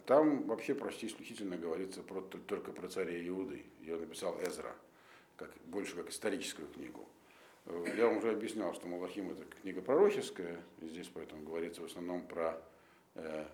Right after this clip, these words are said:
деяния пророков, Ильягу, Илиши и других пророков, и меньше про историческую канву. В частности, про Иошафата в кни-, э, в книге Деврей Ямим написано очень много,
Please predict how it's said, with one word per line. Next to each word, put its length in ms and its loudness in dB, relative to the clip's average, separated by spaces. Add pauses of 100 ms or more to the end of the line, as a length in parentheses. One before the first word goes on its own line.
(340)
деяния 500 -4
пророков, 520 0
Ильягу, 640 6 (100)
Илиши 360 -4
и 40 -10
других 340 -8
пророков, 440 -4 (500)
и 100 -2
меньше 340 4
про 180 -4
историческую 680 -2
канву. 440 -4
В 100 -10
частности, 360 -2
про 240 2
Иошафата 560 6
в 60 -8
кни-, 260 -6
э, 180 -2
в 120 -8
книге 220 0
Деврей 340 2
Ямим 260 4
написано 480 -8
очень 220 -4
много, 420 0